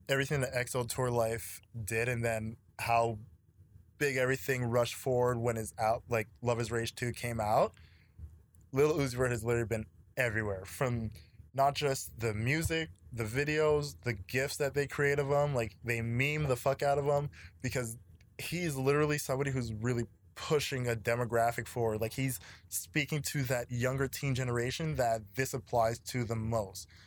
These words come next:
He's somebody that's gonna be holding a mantle for quite some time. And he was also in a position, too, where a lot of people felt like if he didn't have a breakthrough and if he wasn't somebody that pushed forward,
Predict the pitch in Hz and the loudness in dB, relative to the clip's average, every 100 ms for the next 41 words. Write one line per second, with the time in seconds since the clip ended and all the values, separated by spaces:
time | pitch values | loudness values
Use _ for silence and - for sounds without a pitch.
0 | - - 127 - 139 143 131 120 - 127 | -10 -4 -2 0 0 2 2 0 0 -2
1 | 117 117 117 127 131 131 123 120 113 120 | 0 -4 -4 0 2 2 0 0 0 -2
2 | 143 139 123 - - 117 - 117 - 123 | -4 -4 -4 -2 2 0 0 -4 0 0
3 | 110 113 110 - - - - - - 185 | 2 0 -4 -12 -20 -20 -20 -20 -6 -2
4 | 254 160 147 160 147 123 123 127 - 139 | 0 4 4 4 2 0 -2 -6 -4 0
5 | 123 120 120 123 127 123 123 120 - 131 | 2 2 4 4 4 2 -2 -2 0 2
6 | 143 131 117 110 - - _ _ - - | 4 2 2 -2 -10 -20 _ _ -20 -20
7 | - 131 - - 175 196 175 165 151 131 | -4 -4 -4 -8 -4 -2 0 0 0 0
8 | 131 151 147 165 - 185 190 202 131 117 | 0 0 2 0 0 -2 0 0 -2 -4
9 | - 160 175 165 160 156 - 143 143 147 | -4 -2 2 4 4 2 -2 0 0 0
10 | 127 120 147 135 - 135 135 180 196 | 0 0 0 0 0 0 2 2 0